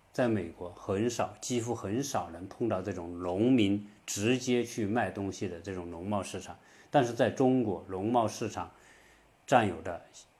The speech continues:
销售份额是非常大的。最起码来说，一个简单的例子，我们在美国的超市里，美国也有中-，华人超市和美国超市。老美超市里面基本就是我说的那种情况，全部是包装好的，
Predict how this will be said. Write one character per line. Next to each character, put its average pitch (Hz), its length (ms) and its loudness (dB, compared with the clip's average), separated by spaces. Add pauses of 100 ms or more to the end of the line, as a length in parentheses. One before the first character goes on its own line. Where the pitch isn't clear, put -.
(320)
销 107 340 6
售 104 240 2
份 98 300 0
额 82 200 -12 (260)
是 - 180 -12
非 107 160 -4
常 87 220 -6
大 92 200 -4
的。 - 100 -16 (100)
最 156 180 6
起 110 220 -2
码 92 160 -2
来 82 140 -14
说， 92 220 -12 (360)
一 113 140 0
个 135 120 2
简 90 200 -4
单 98 200 -4
的 92 80 -6
例 92 180 -10
子， - 200 -18
我 92 180 -6
们 95 180 -6
在 104 300 0 (1200)
美 101 260 2
国 101 140 0
的 110 100 2
超 104 220 0
市 95 240 -6
里， - 80 -10
美 101 180 0
国 131 160 2
也 120 100 4
有 92 120 0
中-， 127 340 -2
华 95 260 0
人 98 140 -2
超 92 200 -4
市 90 180 -10
和 87 200 -6
美 90 280 -4
国 87 120 -6
超 87 200 -6
市。 - 180 -12 (760)
老 139 180 10
美 127 160 8
超 110 180 4
市 107 160 0
里 95 80 -2
面 87 240 -6
基 - 140 -4
本 101 180 0
就 104 80 0
是 101 40 2
我 85 140 -4
说 95 160 -4
的 95 60 0
那 95 80 -2
种 87 100 -4
情 82 220 -10
况， 85 180 -8 (180)
全 98 280 2
部 120 100 0
是 104 120 -2
包 101 280 4
装 98 200 0
好 87 180 -6
的， - 60 -20